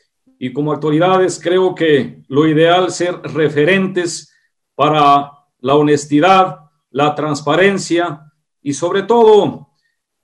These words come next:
para predicar con los hechos a nuestros niños, a nuestros jóvenes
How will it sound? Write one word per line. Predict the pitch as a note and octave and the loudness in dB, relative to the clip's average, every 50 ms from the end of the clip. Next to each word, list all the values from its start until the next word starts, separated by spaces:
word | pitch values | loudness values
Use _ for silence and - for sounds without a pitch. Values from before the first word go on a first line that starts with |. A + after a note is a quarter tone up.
| _ _ | _ _
para | - D#3+ E3 E3+ E3+ E3+ E3+ E3+ D#3 C#3+ C3 - - - - _ _ _ - | -2 0 0 2 2 2 2 2 0 -2 -6 -10 -18 -20 -20 _ _ _ -2
predicar | D3 E3+ E3+ E3+ E3+ D#3+ F3+ F#3+ G3 F#3+ | 0 0 0 0 -2 -2 -2 -4 -4 -2
con | G3 F3+ | -4 -4
los | E3+ D#3+ D3 - | -4 -4 -4 0
hechos | F#3 G3 F#3 F#3 - F3+ F3 - - - - - _ _ _ _ _ _ _ _ - | 0 -2 -2 -2 -6 -8 -8 -8 -10 -12 -16 -20 _ _ _ _ _ _ _ _ -8
a | C3+ C#3 | -6 -4
nuestros | D#3+ D#3+ D#3 D#3 D3+ D3 B2+ | -4 -4 -6 -4 -4 -4 -2
niños, | C#3+ F#3 F#3 F#3+ F#3 F3 D3+ C3 | -2 -4 -4 -4 -4 -6 -6 -6
a | D3 | -6
nuestros | D3 D3+ C#3+ D3 D3 D3 - | -6 -6 -6 -6 -6 -8 -6
jóvenes | - E3 F#3 G3 F#3 F#3 F3+ F3 E3+ D3+ D3 - - - _ | -4 -2 0 0 0 0 -2 -2 -6 -8 -8 -12 -16 -20 _